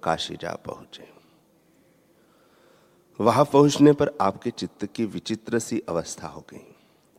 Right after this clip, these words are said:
आप अपने पास कोई पात्र नहीं रखते थे, केवल एक कंबल लपेटे हुए जहां तहां पड़े रहते थे। सिद्ध योगी की खोज में इतना भटकने पर भी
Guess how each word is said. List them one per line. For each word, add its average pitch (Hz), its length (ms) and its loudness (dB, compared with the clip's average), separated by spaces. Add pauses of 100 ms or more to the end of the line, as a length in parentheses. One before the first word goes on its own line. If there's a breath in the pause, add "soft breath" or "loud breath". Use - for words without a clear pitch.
(580 soft breath)
आप 101 280 0
अपने 92 220 -4
पास 98 320 -2
कोई 104 300 -4 (840)
पात्र 98 360 2
नहीं 110 260 2
रखते - 320 -8
थे, - 240 -20 (760 soft breath)
केवल 147 320 6
एक - 220 -4
कंबल 107 340 4
लपेटे 107 500 0
हुए 107 400 2 (120)
जहां 107 240 0
तहां 101 260 -6
पड़े 78 280 -6
रहते - 340 -14
थे। - 220 -20 (1600 soft breath)
सिद्ध 156 340 4
योगी 123 460 4
की 143 120 -8
खोज 113 420 -2
में 127 200 4 (280)
इतना 127 380 4
भटकने 127 560 2
पर 123 240 0
भी 90 380 -8